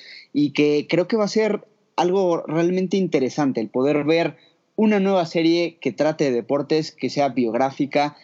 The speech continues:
que narre, pues, la grandeza de un atleta como Tom Brady y que además seguiría en activo para ese entonces. Entonces va a ser interesante,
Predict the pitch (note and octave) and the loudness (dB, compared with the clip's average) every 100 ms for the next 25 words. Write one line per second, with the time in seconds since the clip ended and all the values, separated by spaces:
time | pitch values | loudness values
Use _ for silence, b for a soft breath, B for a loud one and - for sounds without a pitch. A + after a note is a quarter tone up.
0 | b - C3+ C3+ C#3+ D3 D#3 C3+ - B2 | b -4 0 2 2 2 0 -2 -4 -4
1 | A2+ B2+ B2 A2+ A#2+ D#3+ D#3+ A#2 C3 A#2 | 0 0 0 0 0 0 0 -2 0 0
2 | B2 B2 A2 A2+ A2+ - D3 E3 F3+ F#3 | -2 -2 -2 -2 -2 0 2 2 2 0
3 | A3+ b b _ - - C3+ B2+ D3+ D#3+ | -4 b b _ -2 2 2 2 2 2
4 | F3 C3 C3 C3 B2+ - D3 E3 - A2+ | 2 2 2 2 -2 0 2 2 0 -2
5 | A2+ C#3 A#3 A#3 C#3+ A#2+ B2 D3 D#3 D#3 | 0 0 0 2 0 0 0 0 2 2
6 | D#3 E3+ D3+ B2+ A#2+ A#2 C3+ C3+ D#3+ | 0 2 0 0 -2 -2 -2 0 0